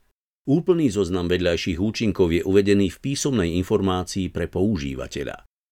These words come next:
Písomnú informáciu pre používateľa získate naskenovaním Q R kódu na prednej strane tejto príručky alebo sa obráťte na svojho lekára.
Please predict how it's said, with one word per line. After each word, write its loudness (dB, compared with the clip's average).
Písomnú 2
informáciu 2
pre -6
používateľa 2
získate -2
naskenovaním 0
Q -8
R 2
kódu 2
na 2
prednej 0
strane -2
tejto -8
príručky -4
alebo 0
sa -2
obráťte -4
na -6
svojho -2
lekára. -8